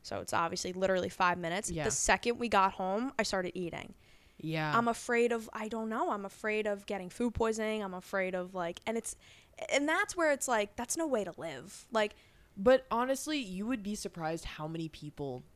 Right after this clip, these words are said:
Speaker 2: think like
Speaker 1: I
Speaker 2: that.
Speaker 1: know, but I'm like, yeah, I'm not going crazy, and, like, I'm not, like, having a,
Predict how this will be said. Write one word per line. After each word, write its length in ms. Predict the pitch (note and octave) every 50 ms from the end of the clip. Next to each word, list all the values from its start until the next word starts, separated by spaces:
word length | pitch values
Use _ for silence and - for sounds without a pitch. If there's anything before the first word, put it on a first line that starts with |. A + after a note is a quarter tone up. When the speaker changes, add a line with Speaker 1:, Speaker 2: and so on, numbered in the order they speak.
| - - -
Speaker 2:
think 240 | - G#3 A3+ - -
like 160 | C#3 A2+ - -
Speaker 1:
I 160 | - C4 C4+
Speaker 2:
that. 80 | C4+ C4+
Speaker 1:
know, 180 | C#4 C#4+ D#4
but 180 | C#4 B3 C4 A#3+
I'm 140 | A#3 A3+ A3+
like, 200 | A3 G#3+ G#3+ - _
yeah, 200 | - C4+ D4 D#4
I'm 80 | D#4+ E4
not 160 | E4 E4 D#4+
going 220 | - C#4+ C#4 C4+ B3+
crazy, 580 | - - - A#3 A#3 B3 C4 B3 A#3+ A3+ G#3
and, 160 | G3 G3 G3
like, 180 | F#3+ F#3 F#3 F3+
I'm 160 | F#3 F#3+ G3+
not, 280 | G3 F#3+ G3 G3 - -
like, 140 | F#3+ F#3 - - - - _
having 280 | - - A3 A3 A3 A3
a, 160 | G#3 G3+ G#3